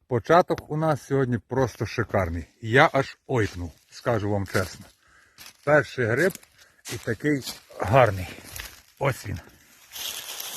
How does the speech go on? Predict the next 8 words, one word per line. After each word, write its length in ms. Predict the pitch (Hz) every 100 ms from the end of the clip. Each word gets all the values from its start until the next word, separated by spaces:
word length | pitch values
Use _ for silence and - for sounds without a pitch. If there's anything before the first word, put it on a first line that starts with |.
| - - 123
І 80 |
темний. 680 | 104 - 113 131 139 127 98 85 - _ _ - - _ _ _ -
Ага. 500 | 120 107 110 156 131 - _ _ - _ - -
А 100 | 117
їх 240 | 123 160 - - - - -
починало 560 | 139 - 139 147 151 135
бути 400 | 135 147 156 - _ _ _ _ -
два, 480 | 98 120 139 107